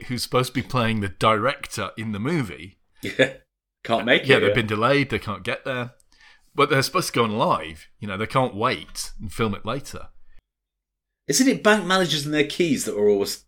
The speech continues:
Speaker 2: carried separately? What is it that you're, that never go in the, ne-, never go in the same car together? Is it Prime Minister advice? Well, I
Speaker 1: Well, it's true of,
Speaker 2: is there
Speaker 1: it's
Speaker 2: some
Speaker 1: true of
Speaker 2: sort
Speaker 1: any company, isn't it? That there's key man dependency stuff,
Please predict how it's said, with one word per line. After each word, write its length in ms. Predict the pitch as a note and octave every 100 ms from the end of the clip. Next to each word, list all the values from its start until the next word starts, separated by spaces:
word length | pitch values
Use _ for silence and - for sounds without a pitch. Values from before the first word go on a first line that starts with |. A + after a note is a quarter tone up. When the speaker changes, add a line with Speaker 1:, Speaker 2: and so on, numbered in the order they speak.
| -
Speaker 2:
carried 300 | - G#2+ G#2
separately? 580 | - A#2 - G2+ C#2+ C#2 _ _ _
What 140 | B4 B4
is 160 | A4
it 120 | A2 F2+
that 60 |
you're, 360 | A2 A#2+ A#2+ A#2+
that 320 | G#2+ A#2+ - _ -
never 220 | D3 B2+
go 200 | A#2 B2+
in 60 | A#2
the, 60 |
ne-, 220 | A2 A2 A2
never 200 | A2 G#2
go 80 | G#2+
in 60 |
the 60 | G#2
same 240 | A2 G#2
car 160 | - G2
together? 440 | - G2+ F2+ E2 - _ _ _ -
Is 60 | D#3+
it 120 | D3+
Prime 280 | F3+ E3+ E3
Minister 380 | E3 E3 - A#2+
advice? 680 | G2+ F2+ G2 C#3+ - - -
Well, 120 | A#2
I 160 | B2 D3 E3
Speaker 1:
Well, 120 | F#3
it's 120 | G3
true 320 | - - B3 A3
of, 100 | B2
Speaker 2:
is 100 | -
there 80 | F3
Speaker 1:
it's 100 | D3+
Speaker 2:
some 60 |
Speaker 1:
true 140 | - A3
of 60 |
Speaker 2:
sort 120 | C#3+ F3
Speaker 1:
any 80 |
company, 480 | G3+ - A#2+ F#2+ E2+
isn't 160 | B2+ D3
it? 160 | F#2+ - - - -
That 220 | C3+ - -
there's 260 | B2+ A#2
key 280 | - - D3+
man 240 | C3+ B2+ A2+
dependency 640 | - C3+ C3+ B2 - G#2
stuff, 540 | - F#2+ C2+ - -